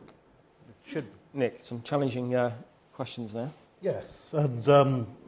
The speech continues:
Speaker 3: I have some sympathy with your comments about language, 'cause I think language can alienate and exclude as much as it includes if it's used in a,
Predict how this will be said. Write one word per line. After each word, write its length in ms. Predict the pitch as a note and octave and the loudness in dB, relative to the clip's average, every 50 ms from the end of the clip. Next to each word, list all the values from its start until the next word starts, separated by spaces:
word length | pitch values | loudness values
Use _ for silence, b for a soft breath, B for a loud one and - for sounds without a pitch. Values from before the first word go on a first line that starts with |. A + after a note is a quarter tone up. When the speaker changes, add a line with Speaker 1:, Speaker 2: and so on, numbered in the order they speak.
| - - - | -14 -8 -4
Speaker 3:
I 60 | C3 | -2
have 140 | B2+ C3+ - | -2 -2 -2
some 160 | - B2+ A2+ | -2 -4 -4
sympathy 440 | - - D#3+ E3 - - G#2+ G2 F#2+ | 0 0 0 0 -2 -4 -4 -4 -4
with 420 | G2 A2 G#2+ G2+ G2+ G2 - - | -2 -2 -2 -2 -2 -4 -6 -6
your 160 | A2+ A2+ G#2 | -4 -4 -4
comments 440 | - - A#2 G#2+ G#2+ G#2 F#2+ - - | -4 -2 -2 -2 -2 -4 -8 -8 -6
about 360 | A#2 G#2+ A#2+ A#2+ A#2 - A#2 | 0 2 4 4 4 4 2
language, 500 | A2+ G2 F#2 F2+ F#2 F#2 F#2+ F2 F#2 - | -2 -4 -4 -6 -8 -10 -10 -10 -12 -12
'cause 120 | - - A2 | -12 -10 -8
I 80 | G2+ | -8
think 200 | - - A2 G2 F#2 G2 G2+ | -6 -6 -8 -8 -10 -8 -4
language 580 | A2 A#2+ A#2 G#2+ G#2+ G#2 G#2+ G2 G2+ - - | -2 -2 -2 -2 -4 -4 -4 -4 -4 -8 -8
can 300 | - - A#2 A2 A2 G#2 b b b b b b b b - | -6 -4 -4 -4 -4 -6 b b b b b b b b -6
alienate 760 | - C3+ B2 A#2 A#2 A#2 A2+ A2 A2 A2+ G#2 G#2 - - - | -2 -2 0 0 0 -2 -2 0 0 0 -2 -2 -4 -8 -6
and 100 | B2 A2 | -4 -2
exclude 1000 | G#2+ G#2 G#2 - - - - - - - B2 A#2 B2 A#2 A#2 A2 G#2 G2+ G2 F#2+ G#2 | -4 -4 -4 -6 -10 -10 -10 -10 -8 -4 -2 0 0 0 0 0 -2 -2 -4 -4 -6
as 160 | A2 G2 A2+ | -6 -4 -4
much 180 | A#2 A2 - - | -4 -4 -4 -8
as 80 | A2 | -8
it 80 | G#2+ G#2 | -4 -2
includes 480 | C3 C3 C3 B2 - A#2 F2 E2+ F2+ | 0 0 -2 -2 -4 -8 -8 -8 -8
if 160 | G#2 G#2 - A#2+ | -8 -8 -6 -8
it's 240 | G2+ F#2+ - - | -8 -8 -8 -4
used 460 | B2 B2 A#2+ A2 A2 G#2+ F#2+ - - A#2+ | 0 0 2 2 2 0 -2 -6 -6 -6
in 100 | A2 G#2+ | -4 -2
a, 220 | A2 A2 G#2+ G2 | 0 0 -2 -2